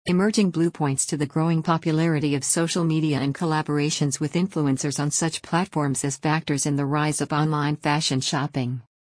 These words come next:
In order to accommodate increased consumer demand, industry-proven candidates with digital skills and experience are becoming essential for apparel brands like yours. Utilize Emerging Blue's pool of talent. In the words of an Emerging Blue representative,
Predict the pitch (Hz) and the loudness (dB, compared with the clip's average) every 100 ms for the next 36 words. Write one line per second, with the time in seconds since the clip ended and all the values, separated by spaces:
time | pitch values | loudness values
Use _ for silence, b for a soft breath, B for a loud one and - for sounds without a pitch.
0 | _ _ - 185 208 208 202 175 151 160 | _ _ 0 2 2 -2 -2 -4 -2 -2
1 | 156 156 156 147 139 143 190 175 - 165 | 0 2 0 2 0 0 0 -2 0 0
2 | 156 - 185 143 143 139 139 123 123 - | 0 2 2 2 2 0 0 -2 -4 -12
3 | - 185 196 190 - 165 156 - 165 156 | -2 2 4 2 0 -2 -2 0 0 0
4 | - 160 156 135 131 - 160 - 175 208 | 0 0 0 0 -2 -2 -2 0 0 2
5 | 202 - - 170 170 151 143 - - 180 | 0 0 -2 0 0 -2 -2 -2 0 2
6 | 170 139 135 151 139 143 165 147 143 131 | 2 2 0 -2 -2 -2 0 2 0 2
7 | 165 165 131 123 139 135 - 160 151 143 | 0 0 -2 -2 -4 -4 -2 0 0 0
8 | 156 143 139 139 135 147 131 110 113 - | 0 0 0 -2 0 2 2 0 -4 -10
9 | - _ _ - 180 202 170 139 135 143 | -12 _ _ 0 2 2 0 0 0 2
10 | 147 151 151 131 156 160 - - 170 147 | 2 0 0 -2 0 -2 -2 2 2 2
11 | 135 - 139 123 127 - - - 185 180 | -2 -2 -2 -2 -4 -10 -8 2 4 4
12 | 175 208 226 - 165 143 143 170 170 160 | 4 2 2 0 0 0 0 0 0 -2
13 | 139 165 156 139 - 151 156 151 139 139 | 2 2 2 0 -2 0 0 0 -2 -4
14 | 135 | -6